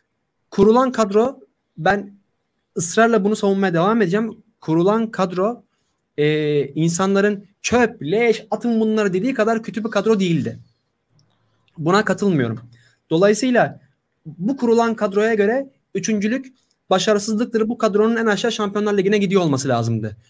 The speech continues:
Bununla birlikte Abdullah Avcı ile beraber, e,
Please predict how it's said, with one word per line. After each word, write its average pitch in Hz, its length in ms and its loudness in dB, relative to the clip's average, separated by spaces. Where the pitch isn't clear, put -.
Bununla 220 400 4
birlikte 165 440 -2
Abdullah 196 420 0
Avcı 208 180 -2
ile 247 140 0
beraber, 226 440 0
e, 175 680 -2